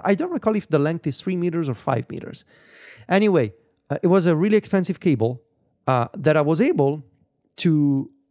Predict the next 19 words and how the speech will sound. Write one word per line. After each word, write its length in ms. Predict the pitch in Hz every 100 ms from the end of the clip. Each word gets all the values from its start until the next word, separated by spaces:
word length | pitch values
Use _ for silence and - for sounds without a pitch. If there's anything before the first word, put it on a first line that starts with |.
| _ _
because 200 | 151 160
initially, 560 | 170 254 - 147 131 - -
uh, 320 | 135 123 117 -
the 260 | 135 143 139
setup 460 | - 220 160 -
was 340 | 127 117 117 - _ _ _ _
the 140 | - -
eGPU 600 | 220 180 196 - 175 185
was 220 | 127 120
in 160 | 131 123
the 100 | 117
living 280 | 160 120
room. 260 | 104 123 135 _ _ _ _ _ _ _ _ _ -
It 100 | 135
was 220 | 123 123 -
under 320 | 151 185 185
my 160 | 165 151
T 180 | - 135
V. 260 | 110 113